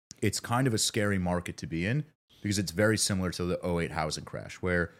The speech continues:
you have a lot of people taking out loans that they don't fully understand. They think they're zero percent interest rates. Buy now, pay later averages around eighteen percent for their consumers. And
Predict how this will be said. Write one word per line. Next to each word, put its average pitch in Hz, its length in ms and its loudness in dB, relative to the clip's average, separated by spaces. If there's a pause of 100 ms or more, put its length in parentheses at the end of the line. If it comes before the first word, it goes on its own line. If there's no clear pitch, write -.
(220)
you 104 60 -4
have 90 80 0
a 95 40 0
lot 110 300 2
of 107 100 -2
people 98 320 0
taking 98 420 -2
out 90 200 0
loans 85 300 0
that 80 140 -6
they 82 100 -2
don't 98 420 -2
fully 95 300 0
understand. 82 720 -2 (320)
They 90 120 0
think 113 280 0
they're 95 180 4
zero 95 340 2
percent 87 460 -2
interest 85 420 -4
rates. 80 400 0 (580)
Buy 101 180 4
now, 104 160 4
pay 104 180 -2
later 92 260 2
averages 87 460 2
around 82 280 -2
eighteen 90 380 -6
percent 80 440 -4
for - 100 -10
their 78 140 -4
consumers. 78 680 -4 (500)
And 90 500 2